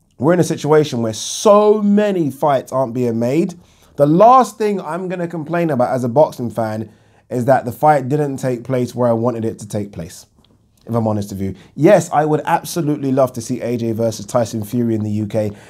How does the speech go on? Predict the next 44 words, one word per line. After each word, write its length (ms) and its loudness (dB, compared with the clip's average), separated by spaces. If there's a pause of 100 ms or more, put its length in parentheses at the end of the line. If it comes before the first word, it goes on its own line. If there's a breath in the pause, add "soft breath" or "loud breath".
And 220 4
yes, 220 6
I 60 2
think 220 -6
that 160 -8
fight 200 0
should 120 -6
happen 220 -4
in 80 -4
the 80 -4
U 160 -2
K 140 -4
because 480 -4 (280 soft breath)
it's 160 -6
just 180 -2
a 60 0
U 200 2
K 220 0
blockbuster. 880 -2 (320 soft breath)
And 120 4
it 100 2
would 140 2
be 100 4
a 60 4
travesty, 960 0 (580)
a 60 0
travesty 520 2
with 120 -2
a 40 0
capital 520 -6
T, 480 -6 (320 soft breath)
if 100 -6
that 260 2
fight 180 2
happened 320 -4
in 100 -6
Saudi 340 0
Arabia. 560 -2 (360 soft breath)
But 100 -2
if 120 2
it 60 0
was 140 2
a 80 0
choice 680 0